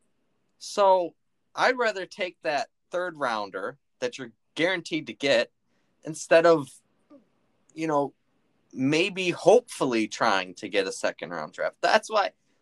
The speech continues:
just let him walk. I know it's, it's not the biggest story here, but I guess the goal in all this is to stock up on draft picks. And if you're gonna be guaranteed a third rounder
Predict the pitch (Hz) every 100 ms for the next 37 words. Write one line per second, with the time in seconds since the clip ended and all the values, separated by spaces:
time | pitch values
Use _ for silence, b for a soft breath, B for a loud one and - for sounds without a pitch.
0 | _ _ - 262 269 247 175 147 147 135
1 | - _ _ _ 160 180 185 180 165 160
2 | - - _ _ - 151 147 127 113 135
3 | 131 - - - 120 120 107 98 - 90
4 | 110 107 120 - _ _ _ _ _ _
5 | _ _ _ _ _ _ _ _ _ _
6 | - 165 170 180 - 143 143 156 139 123
7 | 135 117 120 127 123 - 98 _ - -
8 | 110 117 104 107 90 - 71 - _ -
9 | - - 107 120 139 135 165 156 - 143
10 | 135 143 143 135 143 127 - 147 143 139
11 | 139 131 135